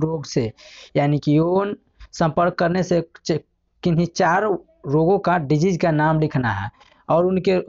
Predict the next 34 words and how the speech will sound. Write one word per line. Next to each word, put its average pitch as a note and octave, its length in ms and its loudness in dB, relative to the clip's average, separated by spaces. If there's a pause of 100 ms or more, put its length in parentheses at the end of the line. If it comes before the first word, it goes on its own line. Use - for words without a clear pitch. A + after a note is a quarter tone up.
(220)
कारक E3 420 2
रोगाणुओं E3 500 2
के F3 160 -2
साथ E3 360 -2
लिखे, B2+ 300 -6
उनके C#3 320 -6
कारक E3 340 -2
जो D#3 100 -10
है D#3+ 60 0
सो D#3+ 120 -4
रोगाणुओं D#3 320 -2
के E3+ 100 -4
साथ D#3 300 -4
लिखना D3 260 -4
है, E3 140 0 (360)
यानी C#3+ 160 0
कि D#3+ 160 0
उसके D#3 440 -4
रोगों D#3 640 -2
के G3+ 160 0 (640)
होने E3 160 2
वाले E3+ 280 2
बैक्टीरिया E3 720 0
वायरस E3 280 2
के F3+ 100 0
कारण D3 300 0 (140)
लिखना C3+ 400 -2
है। B2+ 60 0
उसके C#3 200 -4
बाद F#3+ 180 0
है F#3+ 60 0
शुक्राणु F3+ 520 -2
जनन F3 280 -2
एवं E3 240 -4